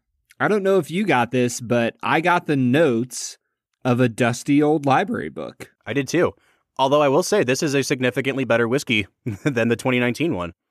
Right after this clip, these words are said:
Speaker 2: Like, I'd rather taste old library book than taste nothing.
Speaker 1: Yeah, and I remember with the Big Escambia line, I remember being, like, really thrown off by how it tasted. And I think it might have been because we did it as a blind flight.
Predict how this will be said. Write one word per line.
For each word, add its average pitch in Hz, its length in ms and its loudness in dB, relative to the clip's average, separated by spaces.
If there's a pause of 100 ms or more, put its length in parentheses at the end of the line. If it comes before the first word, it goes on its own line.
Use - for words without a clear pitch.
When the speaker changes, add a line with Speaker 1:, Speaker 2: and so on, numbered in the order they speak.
(300)
Speaker 2:
Like, 131 120 0
I'd 139 140 2
rather 156 320 2
taste 165 420 -2
old 143 160 0
library 131 400 0
book 98 340 -4 (420)
than 123 180 2
taste 127 240 -2
nothing. 110 300 -2 (400)
Speaker 1:
Yeah, 147 340 2
and 143 260 -2
I 151 120 0
remember 226 460 -2
with 175 180 -2
the 160 60 -4
Big 170 200 0
Escambia 143 560 0
line, 107 400 -2
I 120 80 -2
remember 165 420 2
being, 127 400 4
like, 104 420 -2 (440)
really 139 400 2
thrown 120 480 -2
off 110 600 -2
by 147 300 0
how 151 240 0
it 151 140 -4
tasted. 165 680 -2 (540)
And 156 140 0
I 147 60 4
think 214 180 -2
it 240 120 0
might 147 240 2
have 127 140 0
been 127 220 2
because 139 580 0
we 117 140 0
did 120 200 2
it 120 140 0
as 110 200 -2
a 110 80 0
blind 110 500 -2
flight. 131 640 -4